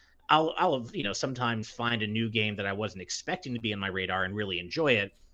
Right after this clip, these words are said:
But if I do that, it's just because I'm enmeshed in this world and in this industry. It's not because I saw someone on my friends list playing it and I'm like, "Oh, that looks interesting." It's just, that doesn't have that effect on me.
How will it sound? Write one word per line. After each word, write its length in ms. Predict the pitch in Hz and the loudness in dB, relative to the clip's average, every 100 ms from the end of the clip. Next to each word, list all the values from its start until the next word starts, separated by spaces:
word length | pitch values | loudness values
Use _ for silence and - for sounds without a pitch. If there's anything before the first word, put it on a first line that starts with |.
| _ _ | _ _
But 120 | - 127 | -4 2
if 60 | |
I 80 | 113 | 2
do 220 | 101 165 | 4 2
that, 280 | 143 120 110 | 4 2 0
it's 140 | 127 - | -4 -6
just 220 | 135 - | -6 -6
because 280 | 117 120 110 | -6 -4 -2
I'm 120 | 110 | -2
enmeshed 440 | 101 107 104 - | -4 -2 -4 -4
in 120 | 107 | -6
this 220 | 95 92 - | -6 -8 -8
world 460 | 104 110 87 85 | -4 -2 -2 -6
and 120 | 98 | -8
in 120 | 95 92 | -8 -10
this 200 | 90 - | -10 -6
industry. 400 | 120 107 - 85 | -4 -4 -8 -10
It's 160 | 87 120 | -8 -6
not 160 | 113 | -4
because 260 | 101 - 90 | -6 -8 -6
I 80 | 90 | -4
saw 440 | - 101 95 87 - _ _ _ _ | -2 -2 0 -2 -8 _ _ _ _
someone 440 | - - 123 110 | -4 0 2 2
on 60 | 98 | 0
my 80 | 95 | -4
friends 340 | - 110 98 | -2 -4 -4
list 160 | 95 - | -10 -8
playing 300 | 107 104 87 | -2 -2 -2
it 80 | |
and 80 | 85 | -6
I'm 80 | 95 | -6
like, 160 | 95 - | -6 -2
"Oh, 140 | 196 | -2
that 160 | 131 139 - | -2 -4 -6
looks 340 | - - - | -6 -4 -4
interesting." 400 | 214 - 127 87 - | -4 -4 -4 -8 -8
It's 100 | 101 | -8
just, 320 | - - - _ _ _ _ _ _ | -4 -4 -6 _ _ _ _ _ _
that 160 | 123 113 | 6 6
doesn't 200 | 104 107 | 2 2
have 140 | 107 | 2
that 120 | 98 | 2
effect 300 | 90 - 92 87 | 0 0 0 -2
on 140 | 85 | -4
me. 200 | 76 - | -8 -16